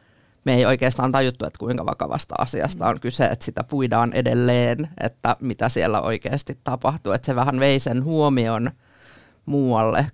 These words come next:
Speaker 1: kun olisi ehkä siinä tilanteessa pitänyt. Ja siitähän tuli siis loputon määrä meemejä myös ihan tosi nopeasti.
Speaker 2: Mm. Mä haluaisin palata vielä kuitenkin vähän tuohon Ukrainan sotaan siis, kun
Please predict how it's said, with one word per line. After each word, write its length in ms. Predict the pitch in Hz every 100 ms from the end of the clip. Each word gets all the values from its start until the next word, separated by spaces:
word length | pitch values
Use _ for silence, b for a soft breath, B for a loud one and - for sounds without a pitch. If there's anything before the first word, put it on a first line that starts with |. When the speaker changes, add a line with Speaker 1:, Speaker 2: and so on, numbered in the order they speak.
| -
Speaker 1:
kun 240 | 85 -
olisi 300 | - 82 - -
ehkä 260 | 143 -
siinä 360 | 139 87 92 135 - b b -
tilanteessa 580 | 113 110 127 80 -
pitänyt. 420 | 117 76 - 107 107
Ja 120 | 110
siitähän 440 | 127 117 120 107
tuli 240 | 117 107 139
siis 220 | - -
loputon 460 | 90 - - -
määrä 280 | 64 80 98
meemejä 440 | - 65 90 - -
myös 260 | - 156 -
ihan 240 | 120 -
tosi 240 | - - -
nopeasti. 720 | - - - 170 - - 175 - _ _ -
Speaker 2:
Mm. 320 | 208 208 196 - B B B B B
Mä 60 | 226
haluaisin 240 | 269 254
palata 300 | 214 226 214
vielä 140 | 180 190
kuitenkin 420 | 208 190 175 170
vähän 200 | 175 175
tuohon 240 | 175 175
Ukrainan 420 | 185 - 170 170 170
sotaan 380 | 170 - 165
siis, 400 | 170 - 151 - -
kun 340 | - 165 170